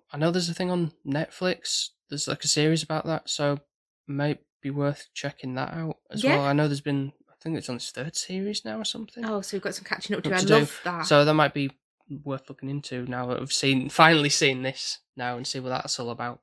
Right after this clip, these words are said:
Speaker 1: But, um,
Speaker 2: I love catching up though when you've not got, you've got
Speaker 1: a bit of context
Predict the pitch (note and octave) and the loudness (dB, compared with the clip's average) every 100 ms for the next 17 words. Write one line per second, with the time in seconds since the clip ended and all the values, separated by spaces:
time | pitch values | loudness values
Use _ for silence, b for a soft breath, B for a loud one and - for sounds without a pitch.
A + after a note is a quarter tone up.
0 | - - B B B B B B B B | -14 -16 B B B B B B B B
1 | _ _ - C3 C3 B2+ B2+ B2 B2 _ | _ _ -10 -6 -4 -4 -4 -6 -10 _
2 | _ _ - A#3 C4 - - - C#4+ C4 | _ _ -6 0 0 0 -4 -2 0 0
3 | - G3+ F3+ F#3+ F#3 F#3 F3+ G3 - - | 2 2 2 2 0 0 0 0 -2 -8
4 | - F#3 G3+ F#3+ - _ _ - D3+ - | -8 -6 -2 -2 -4 _ _ -2 4 4
5 | - C#3+ D3+ _ - B2 - - | 4 -2 -4 _ -10 -10 -8 -10